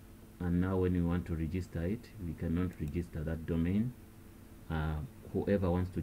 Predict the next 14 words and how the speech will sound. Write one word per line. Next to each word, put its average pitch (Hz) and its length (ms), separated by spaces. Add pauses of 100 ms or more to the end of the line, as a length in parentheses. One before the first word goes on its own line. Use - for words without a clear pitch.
register 85 420
it, 85 160
you 85 60
can't 87 240
register 82 420
that 80 240
domain. 85 380
You, 80 280
it's 85 140
gonna 82 180
be 80 160
under 92 220
your 82 180
name 85 320